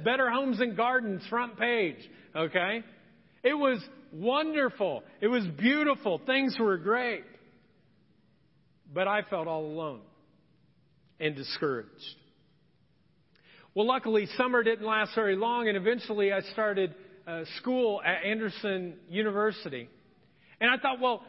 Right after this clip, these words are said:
now my discouragement will go away and things will be better because now I'll be around other people, other Christ followers, other people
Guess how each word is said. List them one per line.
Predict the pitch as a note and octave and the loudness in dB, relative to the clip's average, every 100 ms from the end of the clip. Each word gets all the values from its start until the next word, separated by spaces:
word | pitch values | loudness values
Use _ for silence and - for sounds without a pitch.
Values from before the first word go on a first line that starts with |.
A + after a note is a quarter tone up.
| - | 0
now | A#3+ D#4 | 2 2
my | E4 C#4+ | 2 0
discouragement | A#3 G#3+ - D4 D4 G3+ B3 A#3 | 0 -2 0 2 2 2 0 2
will | A3 | -2
go | E3+ C4 C4+ | 2 2 2
away | A#3 A#3 D4+ D4 G#3+ G3+ - - | 2 2 0 2 0 -2 -6 -4
and | A3+ G#3+ | -2 0
things | D4 D4+ | 0 0
will | B3 | 0
be | G#3 A3 | 0 0
better | E3+ C#4+ D#4 | 2 0 0
because | B3 A#3 A3+ | 0 -2 -2
now | A3 C#4+ E4 | 0 2 0
I'll | C4 | 2
be | A#3 | 0
around | A3+ A#3 A#3 | 2 0 0
other | A#3 C4 B3+ | -2 0 0
people, | C4 C#4+ A3+ F3 - - | 0 0 0 -6 -10 -2
other | A#3 C#4 | 2 2
Christ | A3 - C4+ C#4 | 0 0 0 0
followers, | - A#3 G#3 F#3+ B3 | 0 2 2 2 2
other | C#4+ | 0
people | A#3+ C4 A#3 | 0 2 2